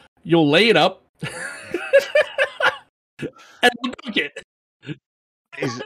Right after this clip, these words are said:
Speaker 2: I'd say he's more
Speaker 1: Yeah.
Speaker 2: of a setup guy than actually a joke
Speaker 1: <laughs>
Speaker 2: guy. He sets it up
Speaker 1: Right.
Speaker 2: for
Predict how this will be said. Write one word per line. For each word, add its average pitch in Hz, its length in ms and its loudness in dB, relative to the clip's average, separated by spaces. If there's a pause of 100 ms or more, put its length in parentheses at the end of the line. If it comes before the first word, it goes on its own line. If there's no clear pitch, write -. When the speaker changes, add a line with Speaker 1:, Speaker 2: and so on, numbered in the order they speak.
(180)
Speaker 2:
I'd 156 180 0
say 185 220 0
he's 156 100 -2
more 160 260 2
Speaker 1:
Yeah. 185 220 8
Speaker 2:
of 156 60 -2
a 151 40 0
setup 151 480 0
guy 127 240 2
than 127 140 -2
actually 143 380 0
a 143 60 0
joke 156 360 0
Speaker 1:
<laughs> - 60 -6
Speaker 2:
guy. 123 300 -2 (260)
He 180 100 6
sets - 420 4
it 151 120 0
up 165 160 4
Speaker 1:
Right. 147 340 6
Speaker 2:
for 214 80 -12